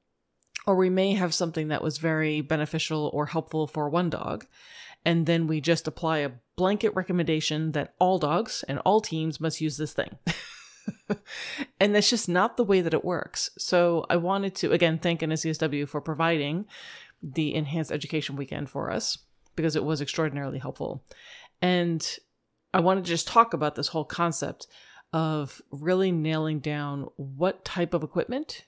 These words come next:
you may or may not want to use with your own dog, and the fact that those needs may change over time. So for many of us, when we're getting started in scent work,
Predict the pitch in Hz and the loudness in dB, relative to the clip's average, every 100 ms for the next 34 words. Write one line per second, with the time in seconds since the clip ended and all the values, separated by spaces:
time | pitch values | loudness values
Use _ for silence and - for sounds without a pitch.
0 | _ 165 170 160 160 180 180 160 151 147 | _ 0 2 2 2 2 0 0 0 -2
1 | - 151 151 151 143 143 151 - 156 - | -2 -4 -4 -4 -4 -4 -6 -2 -2 -2
2 | 165 175 156 - - 180 - _ - - | -2 0 -2 -4 -4 -6 -8 _ -20 -20
3 | - - 175 180 175 190 185 - 165 143 | -20 -2 2 2 2 -2 -2 0 0 2
4 | 160 151 147 147 160 147 - 160 - 131 | 0 -2 -2 -4 -4 -4 -6 -8 -10 -12
5 | _ _ _ _ _ _ - - - - | _ _ _ _ _ _ -20 -20 -20 -20
6 | - _ - - 240 220 196 226 233 262 | -20 _ -8 0 0 0 -4 -4 -2 0
7 | 285 202 180 - 170 160 151 151 156 147 | 0 0 -2 -2 -2 0 -2 -2 -4 -2
8 | - 156 143 139 127 - 131 143 143 - | -4 -6 -6 -6 -8 -6 -8 -12 -16 -18